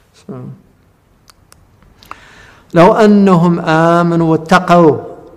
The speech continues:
لمثوبة من عند الله خير لو كانوا يعلمون. So if they had only, they had been faithful and conscientious, the reward from the presence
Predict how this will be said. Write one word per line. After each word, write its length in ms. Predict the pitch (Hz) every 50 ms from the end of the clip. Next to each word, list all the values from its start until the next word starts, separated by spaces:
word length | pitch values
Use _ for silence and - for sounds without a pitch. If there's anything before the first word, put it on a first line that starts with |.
| _ -
لمثوبة 800 | 147 147 139 139 139 127 - - 160 151 151 151 160 156 - 160 156
من 400 | 156 156 151 151 151 151 147 139
عند 240 | 135 151 143 139
الله 400 | 143 139 135 139 147 139 135 139
خير 560 | 127 - - - 151 160 160 151 131 - - - - - - - _ _ -
لو 140 | 151 139 139
كانوا 320 | - 151 139 139 139 139
يعلمون. 600 | 139 143 123 127 139 - - 151 151 147 139 131 127 - - _ _ _ _ _ - - - _ _
So 240 | - - - 185 190
if 280 | - - 214 180 185 -
they 180 | 208 202 190
had 280 | 175 180 202 190 196 -
only, 600 | 190 185 196 220 226 226 220 220 208 202 190 190 190
they 220 | - 180 170 170
had 140 | 175 160 160
been 140 | 180 175 170
faithful 500 | - - 185 185 185 185 - 185 175 165
and 160 | 160 151 147
conscientious, 840 | - 165 156 147 - - 160 165 175 170 175 180 175 165 165 165 - - - - _
the 100 | - 165
reward 520 | 151 147 151 147 143 151 160 175 180 175 175
from 200 | 175 165 151 147
the 60 | 143
presence 880 | 143 - - - 175 175 185 196 190 202 180 151 - - - - -